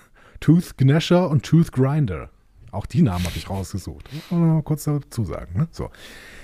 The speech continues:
Ähm, naja, auf jeden Fall, d-, man merkt dann,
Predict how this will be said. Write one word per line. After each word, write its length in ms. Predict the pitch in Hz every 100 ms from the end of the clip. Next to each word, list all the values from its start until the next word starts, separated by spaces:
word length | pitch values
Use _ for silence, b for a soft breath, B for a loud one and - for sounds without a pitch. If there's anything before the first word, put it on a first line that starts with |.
| B B
Ähm, 400 | 135 143 147 135 - - - - - -
naja, 260 | 120 71 B B B _
auf 160 | 139 165
jeden 180 | 190
Fall, 280 | - 101 80 - - - -
d-, 100 | - -
man 260 | 139 135 131
merkt 360 | 139 202 -
dann, 360 | 156 165 165